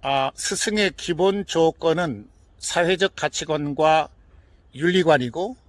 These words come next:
또 가치 판단과 역사의식이라고 그럽니다. 그리고 지도자는 정신적 가치의 소중함을 잘하는 사람이 돼야 된다. 그래서 인격적,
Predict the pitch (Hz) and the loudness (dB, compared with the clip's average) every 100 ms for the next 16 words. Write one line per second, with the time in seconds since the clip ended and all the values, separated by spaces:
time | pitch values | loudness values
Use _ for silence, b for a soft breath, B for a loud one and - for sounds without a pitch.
0 | _ _ 202 202 - 170 208 - 196 185 | _ _ 0 0 -2 -6 -6 -6 -2 -2
1 | 175 147 147 120 143 - 170 160 - 135 | 0 0 0 0 -2 0 2 0 -4 -4
2 | 143 131 120 127 113 117 101 - _ b | -2 -2 -2 -4 -4 -6 -8 -12 _ b
3 | b b b - 131 127 110 139 143 139 | b b b -10 -6 -4 -6 -4 -4 0
4 | 139 160 170 - - - 156 - 185 185 | 0 -2 -4 -12 -10 -6 -6 -6 -2 0
5 | 180 - 156 - 151 - - 175 170 170 | -2 -4 -8 -4 -4 -4 -4 -4 -4 -2
6 | 175 170 170 - 131 147 190 170 170 151 | -2 0 -2 -4 -2 -2 -2 -2 0 0
7 | 160 156 139 127 117 123 110 - _ b | -2 -2 -2 -2 -4 -4 -4 -8 _ b
8 | b b b b b b b - 143 139 | b b b b b b b -4 0 0
9 | - 151 156 - 160 180 - 196 - - | 2 2 0 -6 -8 -8 -2 -2 0 -2
10 | 175 | -4